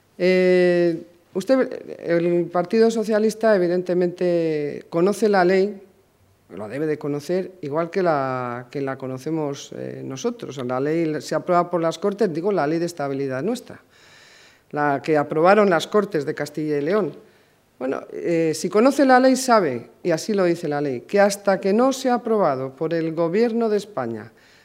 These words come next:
el objetivo de déficit para el año dos mil diecisiete, en este caso, eh, la Junta, ni siquiera podemos aprobar el techo de gasto. Les decía una fecha que es clave, el veintitrés de diciembre, el día antes de Nochebuena.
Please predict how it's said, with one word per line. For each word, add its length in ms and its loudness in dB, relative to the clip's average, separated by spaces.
el 160 2
objetivo 580 4
de 140 4
déficit 480 0
para 160 2
el 80 4
año 240 4
dos 160 -4
mil 180 0
diecisiete, 600 0
en 100 0
este 220 -6
caso, 480 -6
eh, 420 -2
la 180 0
Junta, 540 0
ni 160 2
siquiera 560 -2
podemos 500 0
aprobar 560 4
el 140 2
techo 300 -6
de 100 -10
gasto. 340 -20
Les 180 0
decía 240 4
una 160 6
fecha 260 -2
que 60 -2
es 80 -8
clave, 400 2
el 160 2
veintitrés 500 0
de 80 0
diciembre, 400 -2
el 140 -2
día 100 4
antes 220 0
de 80 -2
Nochebuena. 500 -6